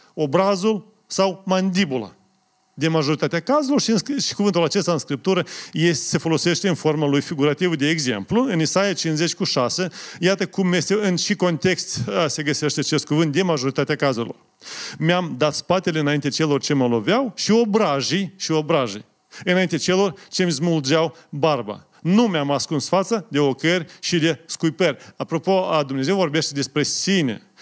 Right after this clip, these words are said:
Înțelegeți că nu poți să lovești o persoană, a, spirituală pe obraz. De asemenea, e, mi se pare că fraza aceea se găsește la Maleahi,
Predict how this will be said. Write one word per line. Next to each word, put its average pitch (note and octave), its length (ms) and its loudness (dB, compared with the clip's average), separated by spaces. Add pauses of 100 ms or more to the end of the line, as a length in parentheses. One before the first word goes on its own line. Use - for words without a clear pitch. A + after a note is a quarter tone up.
(140)
Înțelegeți E3+ 540 -2
că D3 180 -4
nu F#3 100 0
poți G3 300 -2
să F3 160 -2 (100)
lovești E3+ 540 0
o F#3+ 40 -10
persoană, D3 520 -4 (120)
a, D3+ 280 0
spirituală F#3 680 0
pe - 200 -4
obraz. D3+ 540 0 (640)
De C#3 80 0
asemenea, E3+ 640 2
e, D3+ 160 -2
mi E3 240 0
se - 80 -2
pare G#3+ 180 4
că F#3+ 140 0
fraza D3+ 260 0
aceea D#3+ 180 0
se - 100 -4
găsește C3 340 -2
la C#3 100 0
Maleahi, E3 680 0